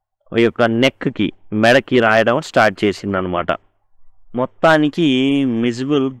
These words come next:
గందరగోళం చేసి పెట్టింది. మామూలు గందరగోళం కాదు.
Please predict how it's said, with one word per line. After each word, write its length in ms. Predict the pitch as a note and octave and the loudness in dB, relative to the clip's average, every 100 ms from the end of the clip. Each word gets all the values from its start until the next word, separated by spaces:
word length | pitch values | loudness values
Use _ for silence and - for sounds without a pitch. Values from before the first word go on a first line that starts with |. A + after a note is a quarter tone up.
| A2+ | -2
గందరగోళం 840 | A2 B2 C3+ D#3 C#3 B2+ B2 B2+ | 0 -2 0 0 2 0 0 0
చేసి 240 | A#2 G2 - | -2 -2 -4
పెట్టింది. 380 | G2 - G1+ - - _ _ - - | -4 -6 -12 -18 -20 _ _ -20 -16
మామూలు 560 | - A2+ C3 D#3+ E3+ E3 | -4 0 2 2 2 2
గందరగోళం 760 | C3+ B2+ B2+ C3 A#2+ A#2 A#2 | 2 2 2 2 2 0 0
కాదు. 440 | A2 G#2+ A2 E3 | -2 -2 -2 -4